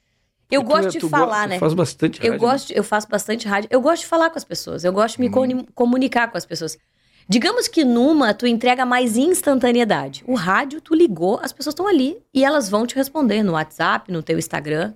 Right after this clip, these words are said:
Speaker 1: Tu vai
Speaker 2: Uhum.
Speaker 1: falar ali com elas. No, no, eu digo que o rádio é, é, é S D e o, o, e o,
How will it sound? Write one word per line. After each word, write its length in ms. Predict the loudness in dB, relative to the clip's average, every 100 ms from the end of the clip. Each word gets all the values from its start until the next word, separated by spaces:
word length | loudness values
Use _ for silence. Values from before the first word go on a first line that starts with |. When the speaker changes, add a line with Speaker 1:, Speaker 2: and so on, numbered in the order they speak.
| -6
Speaker 1:
Tu 60 | -2
vai 120 | -2
Speaker 2:
Uhum. 80 | 0
Speaker 1:
falar 240 | 0 0
ali 160 | -4 -6
com 180 | -4
elas. 380 | -4 -4 -10 -20 _ _ _ _ _ 0
No, 640 | 4 4 4 4 4 4
no, 400 | 2 4 4 4
eu 100 | 2
digo 200 | 2 -2
que 100 | 0
o 40 | 0
rádio 320 | 2 0 0
é, 140 | 0 0
é, 800 | 2 2 2 2 2 2 0 0
é 40 |
S 200 | 0 -4
D 320 | 2 2 4
e 160 | 2 2
o, 180 | 2 0
o, 480 | 2 2 2 0 0
e 80 | 2
o, 600 | 4 6 4 2 0 -6